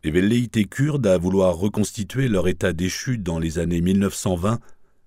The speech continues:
risquent de peser à terme sur un équilibre régional d'autant plus instable que ses composantes sont diversement riches. Au moment où nous mettons sous presse,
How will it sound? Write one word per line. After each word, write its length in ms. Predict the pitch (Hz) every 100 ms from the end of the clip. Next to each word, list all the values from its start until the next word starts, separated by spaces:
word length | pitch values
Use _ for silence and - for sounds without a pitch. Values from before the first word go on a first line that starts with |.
| -
risquent 400 | 92 135 - 110
de 240 | 98 98
peser 560 | 90 - 113 113 123 113
à 80 | 95
terme 460 | - 123 131 110
sur 300 | 92 - 95
un 140 | 92 95
équilibre 560 | 92 101 104 82 87
régional 640 | 80 95 90 95 92 90 82
d'autant 280 | 92 113 104
plus 200 | 107 92
instable 600 | 85 - 92 92 95 - - - _ _
que 120 | - 107
ses 180 | -
composantes 640 | 101 110 - 101 95 98 90
sont 200 | - 95
diversement 580 | 90 90 - 101 98 85
riches. 460 | 78 67 - - - - _ _ _ _ _ _ _ _ _ _ _ _ _ _ _
Au 80 | -
moment 260 | 90 113 139
où 120 | 110
nous 100 | 98
mettons 340 | 95 92 110
sous 200 | 107 98
presse, 500 | 85 113 135 135 -